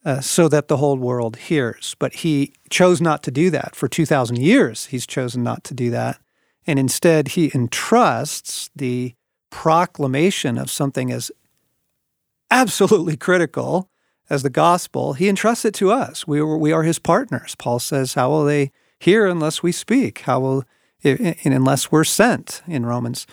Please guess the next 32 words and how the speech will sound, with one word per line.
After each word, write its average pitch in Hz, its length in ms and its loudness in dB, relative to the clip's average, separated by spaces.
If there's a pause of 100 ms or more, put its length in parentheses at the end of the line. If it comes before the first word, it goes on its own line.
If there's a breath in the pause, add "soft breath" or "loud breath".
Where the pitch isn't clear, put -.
(480 loud breath)
And 160 140 0
so 170 340 4
you 175 160 0
can 165 140 0
see 233 200 4
there 170 200 2
the 139 80 -4
partnership 175 560 -2
in 147 100 -4
something 147 360 -4
very 196 180 2
sober - 580 -2
and 143 200 -2
very 147 260 2
important. 156 800 -2
Well, 160 260 2
it's - 180 -4
like 180 180 0
that 131 200 -4
here 131 200 -2
too. 139 260 -2
The 131 120 -4
love 240 160 4
of 147 140 0
God 147 200 2
is 131 140 -2
available 127 500 -2
to 131 220 -6
us 135 160 -10
all 139 220 0
the 123 100 -12
time. 147 500 -2